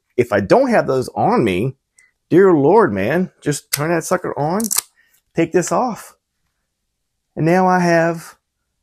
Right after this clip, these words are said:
a light source that I can vary. Isn't that cool? You know, and I love this spotlight. Can you see,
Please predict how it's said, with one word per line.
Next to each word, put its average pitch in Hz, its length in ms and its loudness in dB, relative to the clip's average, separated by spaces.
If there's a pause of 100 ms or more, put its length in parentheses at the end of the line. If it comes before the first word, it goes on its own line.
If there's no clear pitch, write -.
(1400)
a 131 100 -2
light 143 240 2
source - 520 -6 (280)
that 107 140 -4
I 107 80 -2
can 120 340 -6 (220)
vary. 139 720 -2 (480)
Isn't 117 240 -2
that 117 220 0
cool? 170 380 -4 (680)
You 127 140 0
know, 151 360 0
and 131 80 -2
I 123 100 4
love 147 800 2 (920)
this - 380 -6 (880)
spotlight. - 800 -4 (1120)
Can - 140 -4
you 269 80 0
see, - 200 -6